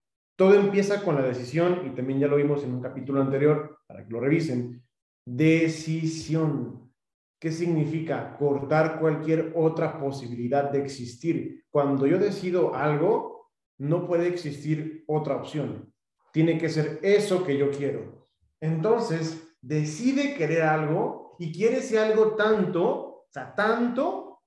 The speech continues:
que se vuelva un fuego ardiente. Un fuego ardiente, o sea, que arda, que queme, que se sienta en el estómago esa pasión. O sea, neta,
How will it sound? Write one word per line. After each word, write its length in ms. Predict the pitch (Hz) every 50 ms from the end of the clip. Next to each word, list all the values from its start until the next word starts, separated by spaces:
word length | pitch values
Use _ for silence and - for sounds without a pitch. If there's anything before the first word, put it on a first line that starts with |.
| _ _ _
que 120 | - 160
se 140 | 156 151 156
vuelva 400 | 143 143 165 180 185 190 196 208
un 240 | 196 196 196 - -
fuego 600 | - 165 185 196 196 196 214 220 208 - - 131
ardiente. 680 | 127 127 131 123 127 156 160 156 151 156 156 - 120 -
Un 140 | 120 123 123
fuego 180 | 214 262 277 262
ardiente, 600 | 220 202 214 214 214 214 226 240 262 277 - - -
o 40 | -
sea, 140 | - 123 -
que 140 | - 120 127
arda, 440 | 131 151 160 170 151 139 123 117 - -
que 160 | 120 120 120
queme, 720 | - 160 185 180 180 165 147 131 - - - - _ _ _ _ _ _
que 180 | - 156 156 156
se 180 | 156 156 156
sienta 600 | 147 - - 170 196 220 226 226 233 - 240 233
en 60 | 226
el 100 | 214 185
estómago 360 | 165 151 180 180 196 190 190 190
esa 180 | - - -
pasión. 600 | - 151 - - 165 175 165 147 127 - - - -
O 340 | _ _ _ _ _ _
sea, 100 | - 139
neta, 680 | 143 160 170 165 190 196 196 196 196 - - - -